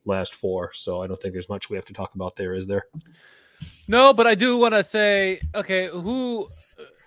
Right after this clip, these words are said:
Speaker 2: Vincenzo Italiano's been doing a masterful job this season. We've
Speaker 1: He
Speaker 2: seen all
Speaker 1: has,
Speaker 2: the,
Speaker 1: yeah.
Speaker 2: all the tournaments, right? What's more impressive for you, what Pioli and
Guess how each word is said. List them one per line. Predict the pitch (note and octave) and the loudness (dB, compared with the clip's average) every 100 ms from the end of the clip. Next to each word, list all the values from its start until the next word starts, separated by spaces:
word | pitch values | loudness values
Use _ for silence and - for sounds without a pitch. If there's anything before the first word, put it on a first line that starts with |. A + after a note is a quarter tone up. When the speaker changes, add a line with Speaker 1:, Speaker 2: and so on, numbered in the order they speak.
| - - | -20 -18
Speaker 2:
Vincenzo | E3 F#3 D#3+ A3 G3+ | -12 -10 -6 -4 -4
Italiano's | G3 F#3 E3+ C#3 | -2 -2 -2 -6
been | D3 | -6
doing | D3+ - | -6 -8
a | C#3+ | -12
masterful | B2 C3 C#3+ C3 C3 C3+ | -12 -10 -8 -8 -10 -10
job | C3+ B2+ | -10 -10
this | B2 | -10
season. | - C#3+ C3 | -8 -8 -8
We've | C3+ | -6
Speaker 1:
He | G#2+ | -4
Speaker 2:
seen | - | 0
all | G#2+ E3+ | 2 4
Speaker 1:
has, | D#3+ | 4
Speaker 2:
the, | |
Speaker 1:
yeah. | D3+ | 2
Speaker 2:
all | F#3 F#3 | 6 4
the | |
tournaments, | D3+ F3 D3+ B2+ - | 4 -2 -2 -4 -4
right? | D#3 G3 - _ _ - | -2 -2 -6 _ _ 2
What's | A#3 - | 4 4
more | C4+ | 2
impressive | A#3 A3+ - F#3+ | 4 4 2 -4
for | E3+ | -8
you, | D#3 E3+ C3 - | 0 0 0 -4
what | C#3+ F3 E3 | -2 -2 -2
Pioli | - E3 F3 G#3 G#3 G#3 G3 | -6 -2 2 4 4 2 -2
and | E3 D3 C#3 | -4 -6 -10